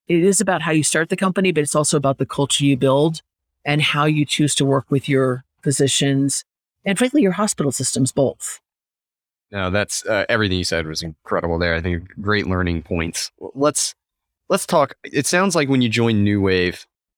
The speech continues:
Speaker 2: uh, Fred had mentioned that you, he said, "Great people just started showing up."
Speaker 1: <laughs>
Speaker 2: That's what I remember Fred saying.
Speaker 1: <laughs>
Speaker 2: And so I want to hear your,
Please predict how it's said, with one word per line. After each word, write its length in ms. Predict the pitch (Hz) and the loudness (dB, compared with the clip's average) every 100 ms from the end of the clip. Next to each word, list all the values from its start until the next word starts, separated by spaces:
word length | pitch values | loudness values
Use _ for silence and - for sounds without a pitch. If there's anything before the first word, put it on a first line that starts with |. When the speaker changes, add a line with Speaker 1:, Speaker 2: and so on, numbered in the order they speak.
| - | -8
Speaker 2:
uh, 240 | 107 98 | -4 -4
Fred 260 | 92 - 131 | -4 -2 0
had 120 | 127 | 0
mentioned 360 | 101 95 - 92 | 0 0 0 -2
that 60 | 90 | -2
you, 520 | 90 92 90 87 87 | -2 0 0 -2 -4
he 160 | - | -6
said, 180 | 101 107 | -4 -2
"Great 240 | 101 135 - | 0 0 0
people 300 | 123 120 110 | -2 0 0
just 160 | 95 | 0
started 260 | - 92 85 | 0 0 0
showing 380 | - 80 76 82 | 0 0 -2 -2
up." 140 | - _ | -4 _
Speaker 1:
<laughs> 80 | - | -2
Speaker 2:
That's 280 | 180 95 | 0 0
what 80 | 95 | 0
I 60 | 85 | 0
remember 720 | 85 82 82 80 82 - 90 | 0 0 0 0 -2 -4 -10
Fred 260 | - 82 78 | -4 -4 -2
saying. 360 | 151 135 - - 156 - | -2 -2 -6 -6 -8 -4
Speaker 1:
<laughs> 320 | 196 - - | -4 -4 -6
Speaker 2:
And 240 | - 101 98 | -2 0 0
so 920 | - 113 104 104 101 101 101 98 101 _ | 0 2 2 4 2 2 2 0 -2 _
I 560 | - 147 165 175 175 165 | -2 0 2 2 2 2
want 340 | 131 123 123 - | 2 0 -2 -2
to 140 | 135 | -4
hear 720 | 120 - - 104 95 92 92 92 | -4 -6 -4 0 2 2 2 0
your, 840 | 85 85 98 98 104 107 107 - | -2 0 2 2 4 2 2 -2